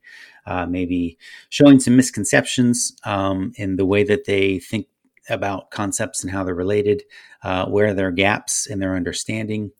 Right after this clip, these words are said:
so that exactly what you suggested, uh, the, the attention, the learning activities, the, the feedback can be focused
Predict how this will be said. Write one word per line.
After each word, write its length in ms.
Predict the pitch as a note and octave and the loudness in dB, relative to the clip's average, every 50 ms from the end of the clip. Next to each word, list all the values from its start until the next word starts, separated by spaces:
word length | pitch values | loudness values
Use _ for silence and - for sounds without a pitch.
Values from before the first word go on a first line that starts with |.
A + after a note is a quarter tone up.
| - - - _ | -20 -20 -20 _
so 220 | _ - - A2 G2+ | _ -2 0 0 2
that 260 | F#2 G2 F#2+ F#2 - _ _ _ _ _ | 4 2 0 0 -4 _ _ _ _ _
exactly 440 | B2+ G#2+ F#2+ A2+ G#2+ A2 - - G2 | -6 -4 -2 0 -2 -2 -2 -2 -2
what 80 | F#2+ F#2+ | -2 0
you 160 | G2 A2+ A#2+ | 0 0 0
suggested, 640 | A#2+ - G2 F2 F2+ F#2+ F2+ F2 - - F#2 F2 E2+ - | 0 -2 -6 -4 -2 -2 -4 -4 -6 -8 -10 -10 -8 -8
uh, 320 | - F#2+ F#2 F2+ F2+ F#2 F2+ | -6 -4 -4 -4 -4 -4 -6
the, 260 | F2 F2 F#2 F#2 F2+ | -6 -4 -6 -6 -6
the 200 | - G2+ G2 F#2 | -8 -8 -6 -6
attention, 500 | F#2 - - A2 G#2 G2 - - G2+ F#2+ | -6 -6 -4 -6 -6 -4 -4 -4 -2 -2
the 100 | F2+ F#2+ | -2 0
learning 360 | F#2 F#2+ G2 G2+ G2 G2 F#2+ | 0 0 0 0 0 0 -2
activities, 720 | F#2 F2 - - - G2+ F#2 F2 F2+ F2 F2+ F2 D#2+ - - | -4 -4 -8 -6 -6 -6 -4 -4 -4 -4 -4 -4 -6 -10 -10
the, 320 | - G2 F2+ F2 F2 E2+ - - - - - - _ _ | -6 -6 -4 -4 -6 -6 -10 -16 -18 -18 -18 -20 _ _
the 60 | - | 0
feedback 520 | - - A#2+ A2+ F#2+ G#2 G2+ F#2 - - | 4 4 4 6 6 4 4 2 0 -4
can 120 | - G#2 F#2+ | -4 -4 -2
be 120 | G2 F#2+ | -2 -2
focused 520 | - - A2 G#2+ G2+ - G2 F2 - - | -2 0 0 0 0 0 -2 -4 -4 -6